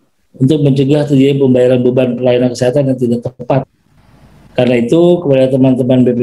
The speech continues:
J S Kesehatan, banyak persoalan, banyak aturan, sistem yang harus lebih terintegrasi. Ini karena verifikasi klaim layanan B P J S Kesehatan,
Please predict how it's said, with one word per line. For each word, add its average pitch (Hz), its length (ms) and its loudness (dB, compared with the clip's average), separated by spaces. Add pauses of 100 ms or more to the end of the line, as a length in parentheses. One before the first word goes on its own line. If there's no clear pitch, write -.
J 123 160 -4
S 127 80 -10
Kesehatan, 151 720 -2 (480)
banyak 165 400 0
persoalan, 147 720 0
banyak 139 320 0
aturan, 147 640 0
sistem 143 400 0
yang 139 240 2
harus 156 480 -4 (320)
lebih 143 320 0
terintegrasi. 147 1200 2 (720)
Ini 139 160 2 (480)
karena 151 240 0
verifikasi 160 640 -2
klaim 180 240 0
layanan 147 320 0
B 143 160 0
P 143 80 0
J - 160 -2
S - 80 -6
Kesehatan, 208 800 0